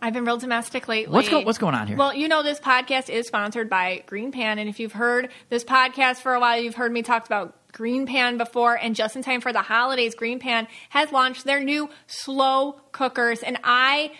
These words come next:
Speaker 1: love it. It's absolutely amazing. I just cooked chicken noodle soup in it the other day. The flavor was amazing. Everybody ate it. Kids were obsessed with it. Also, I made these slow cooker meatballs in my old slow cooker. I would have to soak that for days to get everything out of it after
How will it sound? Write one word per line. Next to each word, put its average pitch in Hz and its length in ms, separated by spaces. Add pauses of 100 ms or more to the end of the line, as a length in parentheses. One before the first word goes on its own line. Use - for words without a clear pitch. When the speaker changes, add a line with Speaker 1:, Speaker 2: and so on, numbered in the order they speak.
(220)
Speaker 1:
love 247 400
it. 262 120
It's - 140
absolutely 226 380
amazing. 220 520
I 226 100
just 220 380
cooked 226 440
chicken 233 260
noodle 214 200
soup 196 240
in 226 80
it 208 100
the 208 120
other 190 180
day. 202 280
The 202 80
flavor 208 380
was 190 380 (300)
amazing. 247 800
Everybody 220 420
ate 247 160
it. 240 100
Kids 220 260
were 208 340
obsessed 226 380
with 233 120
it. 226 120
Also, 233 340
I 208 160
made 208 180
these 190 220
slow 214 180
cooker 226 240
meatballs 214 440
in 220 40
my 214 140
old 196 240
slow 240 160
cooker. 302 380 (340)
I 233 100
would 269 140
have 254 200
to 214 200 (160)
soak 262 540
that 233 200
for 240 120
days 208 460
to 226 120
get 202 220
everything 196 420
out 202 220
of 240 100
it 294 220
after 208 320